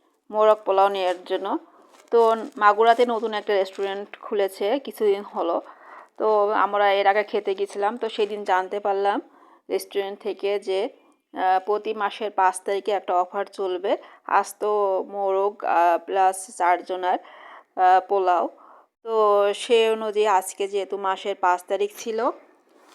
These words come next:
তো আমি এই অফারটা নিতে গেলাম যে একবার খেয়ে দেখি প্যাকেজটা কেমন লাগে। তো আপনারা দেখতে পাচ্ছেন যে একটা গামলা, এই গামলায় চারজনার ভাত প্লাস মাংস দিবে, ওভাবে ওরা সেট করেছে।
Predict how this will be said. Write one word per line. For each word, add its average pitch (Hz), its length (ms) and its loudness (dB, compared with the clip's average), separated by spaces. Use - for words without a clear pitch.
তো 220 180 2
আমি 208 340 2
এই 208 120 -4
অফারটা 202 540 0
নিতে 214 300 -4
গেলাম 196 320 -2
যে 196 160 -4
একবার 190 340 -4
খেয়ে 214 320 -2
দেখি 208 360 -2
প্যাকেজটা 185 460 -6
কেমন 185 400 -8
লাগে। 202 380 -2
তো 214 160 2
আপনারা 208 340 2
দেখতে 202 260 -4
পাচ্ছেন 208 280 -8
যে 202 60 -4
একটা 196 260 -2
গামলা, 190 840 2
এই 185 200 -4
গামলায় 190 500 -2
চারজনার 190 600 -4
ভাত 180 380 0
প্লাস 175 380 -6
মাংস 185 400 -8
দিবে, 190 440 -6
ওভাবে 185 260 -4
ওরা 180 240 -2
সেট 180 280 -10
করেছে। 196 540 -6